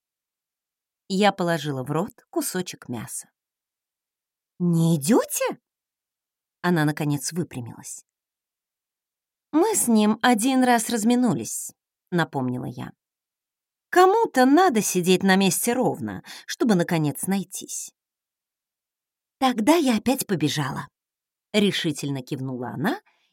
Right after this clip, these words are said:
и рванула обратно в оранжерею. Мясо заканчивалось,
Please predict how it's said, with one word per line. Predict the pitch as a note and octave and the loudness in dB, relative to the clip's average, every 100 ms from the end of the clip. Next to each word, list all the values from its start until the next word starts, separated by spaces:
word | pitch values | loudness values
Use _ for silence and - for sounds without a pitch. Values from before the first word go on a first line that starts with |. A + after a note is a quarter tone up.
| - | 0
и | B3+ | 2
рванула | C4 F3 C#3+ E3 B3+ C#4+ _ | 4 2 0 0 -2 -6 _
обратно | - A#3 D#3 B2+ - B2+ | -6 -2 0 -2 -4 -10
в | A#2 | -10
оранжерею. | A2 A2+ - G#2 A2 - _ _ _ _ _ _ _ _ _ _ _ _ _ _ _ _ - | -10 -12 -12 -12 -14 -18 _ _ _ _ _ _ _ _ _ _ _ _ _ _ _ _ 0
Мясо | B3+ C#4 D4 D4 C#4 | 4 4 2 0 -2
заканчивалось, | D#4 D4+ D4 G3 - G3 F#2+ - - - | -2 0 -2 -2 -6 -10 -12 -12 -14 -14